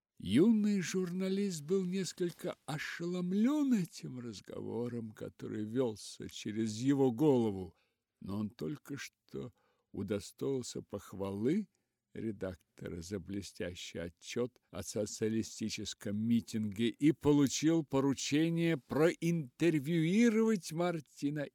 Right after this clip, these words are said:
Идена, лидера организованных врагов существующего порядка. «Вы ничего не будете иметь против,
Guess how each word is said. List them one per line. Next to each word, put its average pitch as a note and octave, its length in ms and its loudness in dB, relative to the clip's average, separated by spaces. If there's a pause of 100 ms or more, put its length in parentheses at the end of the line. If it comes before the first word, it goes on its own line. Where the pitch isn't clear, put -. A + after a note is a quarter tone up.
Идена, A#2 540 0
лидера G2+ 960 0 (920)
организованных G2 1120 -6
врагов F#2+ 580 -6 (600)
существующего F2 1160 -10
порядка. D#2 680 -16 (640)
«Вы A2 220 -2
ничего E3+ 580 -4
не G#3+ 140 2
будете E3+ 520 -4
иметь C3 300 -6
против, - 1040 -8